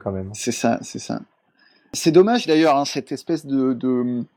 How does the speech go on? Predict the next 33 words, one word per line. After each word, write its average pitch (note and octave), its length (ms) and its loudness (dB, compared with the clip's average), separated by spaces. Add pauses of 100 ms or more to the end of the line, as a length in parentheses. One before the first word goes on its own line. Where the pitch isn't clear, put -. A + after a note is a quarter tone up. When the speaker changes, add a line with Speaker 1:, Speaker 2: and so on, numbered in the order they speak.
(520)
Speaker 2:
de C#3 140 2
difficulté E3 480 2
supplémentaire E3 600 0
à D3+ 40 2
la B2+ 100 4
lecture, C3 400 -2
parce C#3+ 220 2
que, F3+ 360 4
euh, B2 180 0
au C#3+ 80 0
niveau D#3+ 240 0
du, B2 400 -2
du, A#2 540 -2 (600)
du B2+ 160 -6
background E3 480 6
et C3 60 0
surtout - 360 -4
au G3 60 2
niveau D#3 300 4
de C3+ 120 0
la, A#2+ 340 2
la, G2 420 2 (360)
la B2 140 2
réflexion, F#3 640 0
on F3 40 2
va C#3 120 4
dire, D3 180 4
autour B2+ 380 -2
du C3 80 -2
voyage C3+ 260 4
dans C#3 100 2
le B2 60 0
temps, E3+ 200 -4